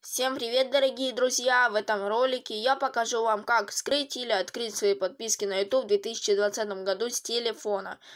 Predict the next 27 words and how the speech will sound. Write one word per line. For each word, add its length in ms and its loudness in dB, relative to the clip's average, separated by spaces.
В 40 -20
прошлом 360 0
ролике 300 0
я 60 2
показал, 380 -2
как 200 -4
это 120 -2
сделать 320 0
с 20 -12
компьютера, 680 -2
сейчас 500 -2
покажу, 500 -8
как 300 -2
это 200 -2
сделать 400 -4
с 100 -14
телефона. 920 -10
Для 140 -2
этого 380 2
нам 260 -2
нужно 480 -4
зайти 400 -4
в 100 -6
YouTube, 400 -6
затем 680 -4
нажать 400 -4
на 400 0